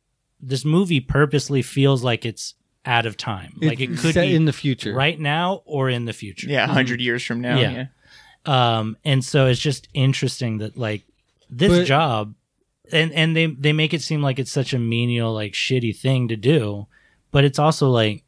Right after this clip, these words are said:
Speaker 1: this is, like, a nothing job.
Speaker 3: It's just
Speaker 2: You know what I,
Speaker 3: super easy.
Speaker 2: you know
Speaker 3: <laughs>
Speaker 2: what I think it is,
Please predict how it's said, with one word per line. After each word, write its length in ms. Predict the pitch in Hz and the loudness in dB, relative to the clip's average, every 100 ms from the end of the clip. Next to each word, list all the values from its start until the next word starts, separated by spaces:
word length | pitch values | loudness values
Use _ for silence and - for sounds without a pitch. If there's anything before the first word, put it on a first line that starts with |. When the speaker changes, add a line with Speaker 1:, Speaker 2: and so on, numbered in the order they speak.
| - | -10
Speaker 1:
this 200 | 107 127 | -8 -8
is, 140 | 110 | -6
like, 200 | 110 101 | -8 -6
a 100 | 92 90 - - | -8 -10 -16 -6
nothing 640 | 101 95 107 - 101 95 | -2 2 0 0 0 0
job. 240 | 82 98 104 | -2 -2 -2
Speaker 3:
It's 100 | - | -4
just 160 | 151 156 | -6 -2
Speaker 2:
You 140 | 156 | 2
know 160 | 170 175 | 4 4
what 120 | 185 | 4
I, 80 | 180 | 2
Speaker 3:
super 60 | 120 | 0
easy. 180 | 120 | 0
Speaker 2:
you 160 | 127 - | 2 2
know 120 | 175 | 2
Speaker 3:
<laughs> 20 | |
Speaker 2:
what 100 | 170 | 4
I 100 | 170 | 2
think 300 | 160 175 165 | 2 0 2
it 100 | 175 165 | 2 2
is, 440 | 170 170 - - | 4 2 -2 -16